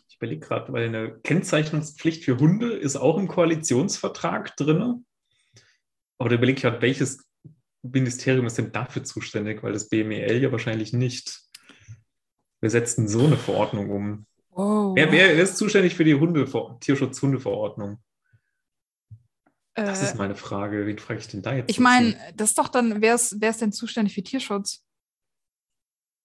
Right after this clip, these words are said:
Speaker 2: Ich hab das Gefühl, wir sollten das
Speaker 1: Schon das
Speaker 2: wissen.
Speaker 1: B M E L.
Speaker 2: Ich glaube auch. Äh, die ganze Tiermedizin ist doch im B M E L an-, angesiedelt.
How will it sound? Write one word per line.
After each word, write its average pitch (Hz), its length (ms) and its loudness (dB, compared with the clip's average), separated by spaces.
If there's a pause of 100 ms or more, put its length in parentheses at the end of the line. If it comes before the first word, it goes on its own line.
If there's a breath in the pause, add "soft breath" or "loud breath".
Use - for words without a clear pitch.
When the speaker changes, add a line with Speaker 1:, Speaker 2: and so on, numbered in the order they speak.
(2250)
Speaker 2:
Ich - 60 -18
hab 233 60 -14
das - 140 -10
Gefühl, 262 260 0
wir 254 80 4
sollten 254 240 2
das 220 80 6
Speaker 1:
Schon 214 100 4
das 254 140 4
Speaker 2:
wissen. - 80 -14
Speaker 1:
B 107 120 6
M 104 120 2
E 104 120 0
L. 104 380 0
Speaker 2:
Ich - 180 -10
glaube 349 300 -2
auch. 240 380 2
Äh, 233 100 2
die 220 220 2
ganze 302 240 2
Tiermedizin 269 520 0
ist 247 140 -4
doch 233 80 -2
im 226 180 -2
B 233 100 8
M 233 140 2
E 233 60 0
L 262 140 -4
an-, 208 280 -6
angesiedelt. 190 640 -2